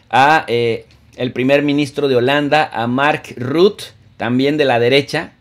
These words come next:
bastante represor, por cierto. Y también se espera en Ucrania la visita de Recep Tayyip Erdogan, el presidente vitalicio casi casi de, de Turquía,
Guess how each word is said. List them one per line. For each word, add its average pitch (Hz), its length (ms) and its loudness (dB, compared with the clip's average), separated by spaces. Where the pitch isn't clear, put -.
bastante 131 440 -8
represor, 131 500 -8
por 113 140 -8
cierto. 139 460 -4
Y 165 140 0
también 165 560 0
se - 160 -6
espera 160 420 4
en 131 100 -2
Ucrania 156 500 -2
la 143 140 4
visita 156 480 2
de 147 220 2
Recep 143 560 0
Tayyip 131 420 -2
Erdogan, 143 600 0
el 139 260 0
presidente 143 880 0
vitalicio 131 720 -2
casi 135 240 -4
casi 139 460 -4
de, 120 400 -2
de 117 240 -2
Turquía, 151 640 -2